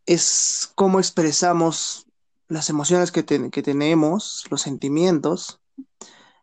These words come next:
y más que nada va al punto a la reacción que nosotros tenemos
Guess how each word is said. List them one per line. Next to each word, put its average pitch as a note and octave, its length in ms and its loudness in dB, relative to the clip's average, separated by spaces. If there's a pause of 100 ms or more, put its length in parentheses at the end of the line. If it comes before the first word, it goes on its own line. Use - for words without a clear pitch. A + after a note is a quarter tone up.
(160)
y E3 640 4
más E3+ 420 2
que D#3+ 500 2
nada F3 380 2
va D#3 100 4
al D#3 160 0
punto F3+ 320 2
a D3+ 160 2
la D3 140 0
reacción D#3+ 640 0
que D3 80 -2
nosotros D3 380 -2
tenemos D#3+ 580 -2